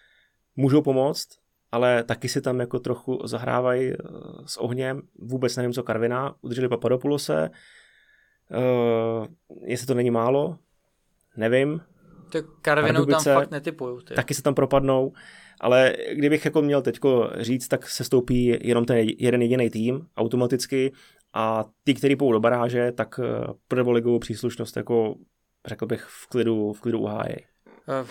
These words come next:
Speaker 2: to asi jo, já jsem na ten Hradec taky zvědavej, měli výbornou přípravu, eh, na druhou stranu neměli zase nějaký extra těžký soupeře, eh, který by je prověřili nejspíš tak jako,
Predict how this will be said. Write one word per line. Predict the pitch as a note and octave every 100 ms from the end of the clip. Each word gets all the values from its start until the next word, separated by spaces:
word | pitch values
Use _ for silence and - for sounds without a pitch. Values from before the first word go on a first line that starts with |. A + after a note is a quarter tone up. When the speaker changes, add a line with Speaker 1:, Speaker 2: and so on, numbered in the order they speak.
| - -
Speaker 2:
to | - E3
asi | D3 F3
jo, | C#3 C3 C#3
já | C3+
jsem | C3+ E3+
na | D#3
ten | F3
Hradec | D#3+ F3 E3+
taky | - A#2
zvědavej, | B2+ D3 D#3 D#3 D#3
měli | D3 C#3+ C3+
výbornou | C3+ D#3 D#3 C#3+
přípravu, | - D3 D3 D3 D3 E3
eh, | D3+ C3+ C3 C3 B2+
na | C3
druhou | C3+ D3
stranu | D3 D3+ D3+
neměli | C#3+ C3+ C#3+ C#3
zase | C#3 D3+
nějaký | D3 C#3 -
extra | C#3+ - - C#3
těžký | - B2 D3
soupeře, | C#3+ C3+ C#3 C3+ C#3 C3+ - - - _ _ C3 B2+ B2 B2+
eh, |
který | - C3+ C3
by | C3
je | C#3 C#3
prověřili | C3 C3+ B2+ C3 C3 C#3
nejspíš | C3 - C#3 -
tak | C#3 -
jako, | B2+ C#3+ C3 A#2 A#2